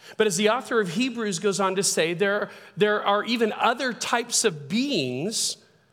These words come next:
that are supernatural, but they're nothing to compare with. They're nothing on par with this Jesus.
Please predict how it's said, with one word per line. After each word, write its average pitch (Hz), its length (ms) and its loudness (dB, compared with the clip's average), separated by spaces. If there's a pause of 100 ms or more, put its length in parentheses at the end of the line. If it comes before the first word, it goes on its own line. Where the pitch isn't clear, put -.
(360)
that 208 140 2
are 202 100 0
supernatural, 240 880 0
but 202 140 -4
they're 208 120 2
nothing 214 680 0
to 226 120 -2
compare 208 400 -2
with. 185 140 -4
They're 180 100 0
nothing 226 460 -2
on 180 160 -2
par 202 500 0 (280)
with 160 320 0
this 196 260 2
Jesus. 151 920 -2